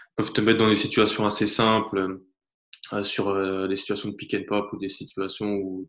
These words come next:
comme tu l'as dit, tu peux aussi passer. Donc, tu peux prendre des décisions, euh, en sortie de pick and roll si c'est toi qui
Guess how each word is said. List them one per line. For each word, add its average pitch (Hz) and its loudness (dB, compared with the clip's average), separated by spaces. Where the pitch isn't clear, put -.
comme 101 -4
tu - -14
l'as 104 0
dit, 107 -2
tu - -14
peux 95 -2
aussi - -6
passer. 110 2
Donc, 98 -4
tu - -18
peux - -4
prendre 101 -4
des 101 0
décisions, 101 -2
euh, 90 -6
en 104 -10
sortie 104 0
de 87 -6
pick 95 -6
and 104 2
roll 107 4
si 104 -4
c'est - -6
toi 104 -2
qui - -10